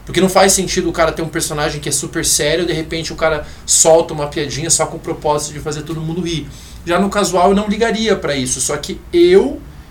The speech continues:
me divirto mais, eu acho mais agradável um jogo onde você tá imerso, é igual você assistir um filme mu-, muito bom, assim, com uma história muito complexa e envolvente, e a todo momento você ficar pausando o filme pra fazer uma, uma gracinha.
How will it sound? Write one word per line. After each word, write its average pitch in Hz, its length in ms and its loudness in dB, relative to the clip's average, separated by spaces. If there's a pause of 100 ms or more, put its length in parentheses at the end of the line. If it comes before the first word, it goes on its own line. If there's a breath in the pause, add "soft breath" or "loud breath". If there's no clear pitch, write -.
(120 loud breath)
me 143 120 -6
divirto 170 500 -4
mais, 180 340 2
eu 160 140 4
acho 165 220 2
mais 160 260 -2
agradável 165 580 -2
um 185 80 0
jogo 143 500 0 (300 loud breath)
onde 170 240 -2
você 208 220 -2
tá 262 180 -4
imerso, 196 540 0
é 120 40 -2
igual 131 180 0
você 180 220 0
assistir 190 360 -2
um 190 100 2
filme 165 640 -2 (360 loud breath)
mu-, 131 220 -6 (220)
muito 160 220 -4
bom, 156 380 4
assim, 160 280 0
com 170 80 -8
uma 147 80 -6
história 143 300 0
muito 151 460 -4 (220 loud breath)
complexa 147 640 0
e 170 40 -4
envolvente, 160 640 -4
e 190 420 -2
a 165 60 0
todo 185 240 0
momento 175 240 -2
você 185 100 0
ficar 180 200 -4
pausando 165 460 -2
o - 40 -8
filme 175 220 -6
pra - 120 -12
fazer 170 220 -6
uma, 170 180 -4
uma 147 160 -6
gracinha. 156 640 -2